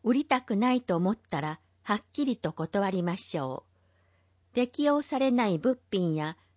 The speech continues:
取引対応については、消費者庁のホームページで確認できます。消費生活センター、電話、零八四八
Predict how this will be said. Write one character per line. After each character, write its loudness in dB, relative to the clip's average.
取 0
引 -6
対 0
応 2
に -2
つ -4
い 0
て -6
は、 -8
消 0
費 -6
者 -4
庁 -4
の -4
ホ 2
ー 4
ム 4
ペ 0
ー -4
ジ -12
で -2
確 -6
認 0
で -4
き -6
ま -4
す。 -20
消 0
費 -4
生 2
活 -4
セ 0
ン 0
タ -6
ー、 -10
電 4
話、 0
零 2
八 -4
四 4
八 -6